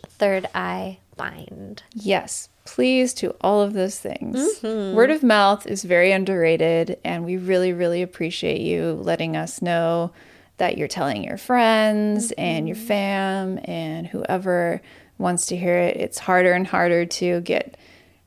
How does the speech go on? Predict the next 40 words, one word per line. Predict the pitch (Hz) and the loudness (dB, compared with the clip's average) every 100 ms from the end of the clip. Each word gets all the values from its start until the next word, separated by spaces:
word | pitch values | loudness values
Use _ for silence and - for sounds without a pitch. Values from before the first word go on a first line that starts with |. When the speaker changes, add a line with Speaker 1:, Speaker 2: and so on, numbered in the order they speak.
| _ | _
Speaker 2:
uh, | - 170 - | -4 -2 2
eyes | 170 175 | 2 2
and | 190 | 2
ears, | 233 285 285 | 4 4 2
so | - 190 180 175 170 | 0 2 4 4 4
we | 175 | 2
Speaker 1:
Mm-hmm. | 165 | 2
Speaker 2:
really | 160 165 | 2 2
appreciate | 170 - - - - | 0 -4 -6 -4 -4
it. | 101 - _ - - - | -4 -10 _ -20 -14 -4
Speaker 1:
What | 247 | 0
else | 208 214 | 0 -2
was | 196 | -6
I | 180 | -8
going | - - | -10 -8
to | |
say? | - - | -2 4
Oh, | 381 311 277 | 6 8 6
Speaker 2:
<gasps> | 269 | 4
Speaker 1:
you | 320 | 4
know | 466 | 4
what | 453 | 2
was | 392 269 | 0 -2
really | 262 269 | -2 -2
cool | - 214 214 226 | -2 0 2 2
about | 233 220 - | 2 2 0
our | 214 | -2
Spotify | - - 185 208 - 233 208 | -4 -4 -2 -2 -2 -2 -2
Wrapped? | 165 - - - - - - _ - | -4 -4 -6 -10 -12 -14 -14 _ 0
Speaker 2:
What? | 220 - _ _ _ | 0 0 _ _ _
Speaker 1:
Is | 285 247 | 0 4
that, | 285 | 6
like, | 262 269 - - _ | 6 4 0 -18 _
we | 226 233 294 | -8 -2 0
were | 349 | 2
in | 415 466 415 | 4 2 2
a | |
really | 254 277 | 2 2
high | - 269 | 0 -2
percentile | 262 285 - 208 226 262 262 277 277 | -2 -4 -2 -4 -4 -2 0 0 0